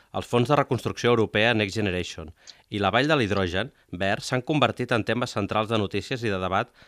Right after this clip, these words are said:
dels diaris, tant estatals com locals. El model energètic actual es basa majoritàriament en el consum d'energia d'origen fòssil que s'ha d'importar i és una de les principals fonts d'emissions de gasos amb efecte hivernacle.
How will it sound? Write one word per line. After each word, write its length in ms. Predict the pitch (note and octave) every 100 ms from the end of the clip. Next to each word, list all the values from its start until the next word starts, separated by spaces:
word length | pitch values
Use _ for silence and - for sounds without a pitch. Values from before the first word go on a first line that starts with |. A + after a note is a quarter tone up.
| _
dels 240 | - G2+ E2+
diaris, 460 | G2 E2+ D#2 D2+ -
tant 160 | F#2
estatals 480 | F2+ - F2+ C3 -
com 160 | C3 A2+
locals. 480 | G2 E2 C#2+ - - _ _ _ _ _ _ _ _ _ _ A#2+
El 80 | A2+
model 220 | G#2 A#2+ E3+
energètic 540 | E3 C3+ A#2 A2+ G#2 _ -
actual 480 | - - G2 G2+ D3+ A2+
es 80 | F#2+
basa 240 | B2 A#2+
majoritàriament 1000 | B2+ G2+ F#2+ F#2 G#2 A#2+ C3+ C#3 G2+ C#3 -
en 80 | G#2+
el 140 | F#2
consum 460 | - G2 - G#2+ F#2
d'energia 540 | G2 F#2 F2 A2 G2 F2
d'origen 380 | G#2+ B2 G2+ -
fòssil 400 | G2 - F#3 - _ _ -
que 80 | G#2+
s'ha 160 | B2
d'importar 540 | A2+ G#2+ G#2+ F#2+ E2+ D#2 _ _ _ - -
i 160 | A2+
és 80 | C#3
una 160 | D#3+ E3
de 80 |
les 160 | C3+ -
principals 480 | A#2 - A#2 G#2+ F#2+
fonts 240 | B2+ C#3
d'emissions 480 | B2 A2+ G2 G2 E2+
de 140 | F#2+ G#2
gasos 300 | B2+ D3+ B2
amb 100 | G#2+
efecte 320 | A2+ - A2
hivernacle. 540 | G2+ E2 D#2+ - D2